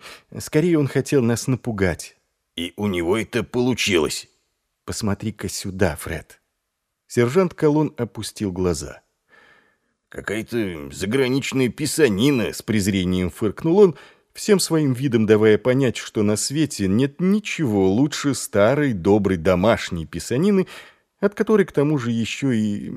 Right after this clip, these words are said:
чесночком попахивает. "Ты ничего не замечаешь?"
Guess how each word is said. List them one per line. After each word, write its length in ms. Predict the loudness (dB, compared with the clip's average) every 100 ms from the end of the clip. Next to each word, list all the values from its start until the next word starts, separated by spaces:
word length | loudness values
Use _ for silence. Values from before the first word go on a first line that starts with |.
| -14 -14
чесночком 760 | -10 -8 -4 -4 -4 -6 -6 -6
попахивает. 960 | -10 -8 -8 -10 -16 -20 -20 -20 _ _ _ _ _ _ _ _ _
"Ты 240 | -8 -8 -4
ничего 520 | -4 -4 -6 -4 -2
не 120 | 0
замечаешь?" 640 | -2 -4 -2 -4 -4 -10